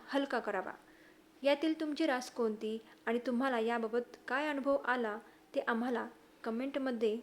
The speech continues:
नक्की सांगा. व्हिडिओ आवडला असेल तर चॅनलला सबस्क्राईब करा आणि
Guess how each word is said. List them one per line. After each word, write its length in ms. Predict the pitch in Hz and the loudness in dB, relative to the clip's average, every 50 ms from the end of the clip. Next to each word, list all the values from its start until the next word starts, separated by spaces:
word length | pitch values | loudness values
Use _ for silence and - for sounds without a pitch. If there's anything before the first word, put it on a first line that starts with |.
| - - | -6 -6
नक्की 300 | 240 233 226 - - 285 | -6 -6 -6 -6 -8 -8
सांगा. 340 | 269 - 240 202 190 185 - - - - - - - - - - - | -6 -4 -4 -4 -4 -6 -8 -8 -10 -14 -20 -20 -20 -20 -20 -6 -2
व्हिडिओ 280 | 233 226 214 226 226 - - | 0 0 2 4 2 2 4
आवडला 360 | - 226 220 226 226 247 277 | 2 2 2 2 2 0 -2
असेल 600 | - - 320 320 - 285 240 220 226 226 - - | 0 0 -2 -2 -2 -2 -2 -2 -2 -6 -6 -8
तर 60 | 240 | -8
चॅनलला 480 | 226 - - 240 220 214 220 220 233 254 | -6 -6 -4 -2 -2 0 0 0 0 -2
सबस्क्राईब 440 | - - - 247 - - 269 269 262 - - | -4 -6 -6 -6 -6 -4 -4 -4 -4 -4 -4
करा 160 | 269 233 190 - - - - - - - - - - - | -4 -4 -6 -8 -12 -18 -20 -20 -20 -20 -20 -10 -4 -2
आणि 200 | 285 302 277 | -2 -2 -2